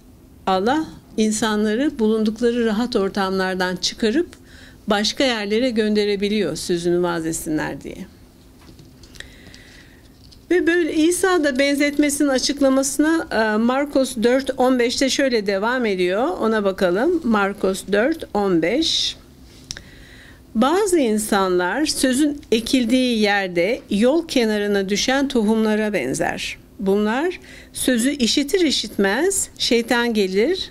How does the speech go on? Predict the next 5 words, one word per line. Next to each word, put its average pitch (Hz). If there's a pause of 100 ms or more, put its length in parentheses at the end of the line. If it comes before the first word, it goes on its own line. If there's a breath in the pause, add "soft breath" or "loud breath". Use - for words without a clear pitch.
(140)
yüreklerine 233
ekilen 214
sözü 214
alır 220
götürür. 196